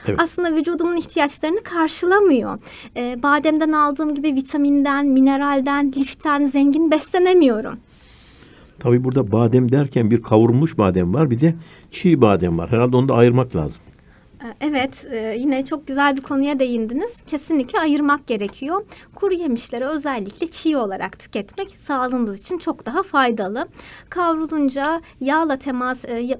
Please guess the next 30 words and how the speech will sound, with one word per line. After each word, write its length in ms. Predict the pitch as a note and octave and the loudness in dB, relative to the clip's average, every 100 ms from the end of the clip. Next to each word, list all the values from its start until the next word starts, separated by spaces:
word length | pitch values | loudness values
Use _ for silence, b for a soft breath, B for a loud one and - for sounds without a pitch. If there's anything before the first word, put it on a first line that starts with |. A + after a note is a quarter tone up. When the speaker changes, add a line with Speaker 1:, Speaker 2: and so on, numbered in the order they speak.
| - | -2
Speaker 2:
bazen 360 | C#4+ C#4+ C#4+ C#4+ | -2 0 0 2
yağ 260 | C4+ C#4+ | 2 0
da 100 | B3+ | -4
konulabiliyor. 640 | - A3+ A3+ G#3 G3+ G#3 A#3 | -6 -6 -4 -6 -6 -6 -8
Isıyla 320 | - F#4+ D#4 | -6 -2 -2
temas 480 | - A#3 A3 G#3+ A3 | -4 -4 -4 -4 -8
ettiği 320 | G#3 - A3 | -10 -10 -10
için 240 | G#3 G#3 B B - | -10 -14 B B -12
içerisindeki 640 | E4 F4+ D4 D#4 D4+ D4+ | -8 -8 -6 -8 -6 -8
vitaminler 600 | D4 D#4 C4+ C4 A#3+ A#3 | -6 -2 0 0 0 -4
de 120 | D#4+ | -2
bir 120 | D#4+ | 0
miktar 460 | C#4 A3 - A3 A3 | 0 -4 -4 -4 -4
kayba 340 | E4 C4+ B3+ | -2 -2 0
uğrayabiliyor. 800 | C4 A#3+ A3 E4 D#4+ C#4+ C4 G#3+ F#4 B B B | -2 -2 -2 -2 0 0 0 -4 -8 B B B
O 100 | E4 | -6
yüzden 400 | B3 A#3+ E4+ F4+ | -4 -6 -8 -8
çiğ 240 | - F4 | -8 -4
olarak 420 | D#4+ A3+ G#3 F3+ - | -2 -2 -6 -10 -10
tercih 380 | A3+ F#3+ G#3 | -8 -8 -6
etmeye 360 | G3+ - G#3+ G3+ | -8 -8 -8 -8
çalışalım. 580 | - G#3 G3 - A3+ G#4+ - B - | -10 -12 -10 -12 -10 -12 -16 B 0
Speaker 1:
Ama 140 | A#2 | 2
lezzetli 480 | A#2+ A#2 A#2 A#2+ D3 | 4 4 4 4 2
olan 240 | A#2 F#2 | 2 0
da 100 | C3+ | -2
kavrulmuş 460 | - C3+ C3+ D3 - | 2 2 4 0 -2
olan. 180 | G2 G2 - b b b b _ _ _ _ _ - | -6 -8 -18 b b b b _ _ _ _ _ -8
Speaker 2:
Biraz 320 | D5 C#5+ C5 | -4 -4 -4
aslında 320 | A#4 - A#4 | -6 -2 0